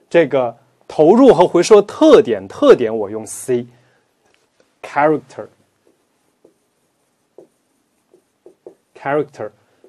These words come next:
哎，这是特点，所以是 C。那连起来是什么呢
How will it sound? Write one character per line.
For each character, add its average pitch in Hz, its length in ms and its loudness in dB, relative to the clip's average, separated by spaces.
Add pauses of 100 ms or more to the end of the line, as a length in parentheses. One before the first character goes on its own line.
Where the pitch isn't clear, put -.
(260)
哎， 160 320 -10
这 180 100 0
是 - 180 -6
特 - 240 -2
点， 117 280 -8
所 - 180 -6
以 123 60 -2
是 120 160 -8
C。 143 380 -6 (340)
那 220 160 6
连 185 260 4
起 - 180 -2
来 123 140 0
是 131 160 -8
什 113 140 -12
么 117 100 -14
呢 123 220 -6